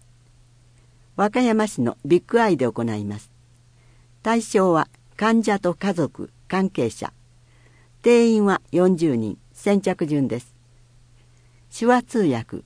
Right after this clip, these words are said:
要約筆記ご希望の場合は予約が必要です。お申し込みは十二月九日までに。なお、お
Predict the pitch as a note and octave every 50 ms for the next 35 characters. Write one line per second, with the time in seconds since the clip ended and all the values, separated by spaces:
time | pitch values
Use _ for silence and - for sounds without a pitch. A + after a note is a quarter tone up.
0 | _ _ - G3 A3 B3 B3+ B3 A#3 A3+ - A3 G3+ G3+ G#3+ G3+ - _ - A#2
1 | G2 - D3 D3+ D3 - F#3 F3+ F3+ E3+ E3 D#3+ D3 B2+ C3+ C3 C3+ C3 B2+ A#2+
2 | A#2+ A#2 - - _ - C#3+ D#3 F3 F3 E3+ - F3 D3 C#3 C3 - - - A#2+
3 | B2 A#2 G#2 G#2 G2+ - A2+ - - _ _ _ _ _ _ _ _ _ _ _
4 | _ _ _ _ _ _ _ _ _ - G3 G#3+ B3+ C4 B3+ A#3 - - - G3
5 | G3 F#3 F3 E3+ - - - _ _ _ D3+ E3+ G#3+ A3 A3+ A3+ A3 G#3 G#3 G3
6 | G3 - E3+ - E3+ - F#3+ F3+ F3+ D#3+ - C3 A2 G#2 G2+ G2+ G#2 F#2+ - -
7 | - _ _ _ _ _ _ _ _ _ _ _ _ _ _ _ _ _ _ _
8 | _ _ _ _ _ _ _ _ _ _ _ _ _ _ _ _ _ - G3 F#3+
9 | F3+ D3+ C#3+ D3 - - _ _ _ _ - F3+